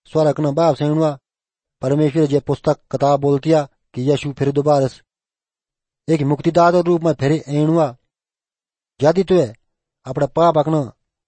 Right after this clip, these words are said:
दूर रहना चाहते, सके तुआ एमी प्राप्त कर सकते, तुए, तुए तस एमी प्राप्त कर सकते, सके दूर ना,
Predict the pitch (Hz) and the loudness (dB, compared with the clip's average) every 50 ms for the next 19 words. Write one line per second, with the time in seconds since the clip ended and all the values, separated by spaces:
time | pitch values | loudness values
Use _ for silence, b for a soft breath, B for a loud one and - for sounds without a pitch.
0 | - 104 101 139 165 180 170 180 180 170 143 123 - 170 165 156 139 117 110 104 | -16 -6 -2 0 2 2 4 4 2 2 0 0 0 0 0 0 -2 -4 -8 -12
1 | - _ _ _ _ _ _ _ - 143 151 156 175 160 127 - _ _ _ _ | -12 _ _ _ _ _ _ _ -4 -2 0 2 2 2 0 -2 _ _ _ _
2 | _ _ _ _ _ _ _ _ _ - 131 131 143 143 139 - _ _ _ - | _ _ _ _ _ _ _ _ _ -6 -2 0 0 0 0 -2 _ _ _ -8
3 | 127 131 143 151 151 139 - - 139 127 123 - - 120 113 104 - 110 95 92 | -4 -2 0 2 2 0 0 0 0 2 0 0 -2 -2 -2 -2 -2 -4 -6 -6
4 | - - _ _ - - 98 85 78 - _ _ _ _ _ _ _ _ _ _ | -10 -20 _ _ -14 -10 -10 -10 -10 -14 _ _ _ _ _ _ _ _ _ _
5 | _ _ _ _ - - 131 135 123 139 127 143 143 143 143 131 - 147 143 147 | _ _ _ _ -8 -4 -2 0 2 0 0 2 0 0 -2 -2 0 0 0 0
6 | - - 151 147 - - 160 147 - - 101 - _ _ - - - 151 127 120 | 0 0 0 0 0 0 -2 -2 -2 -6 -12 -12 _ _ -6 -2 0 0 0 0
7 | 113 120 120 120 120 123 123 104 82 | 0 0 0 0 0 -2 -2 -4 -6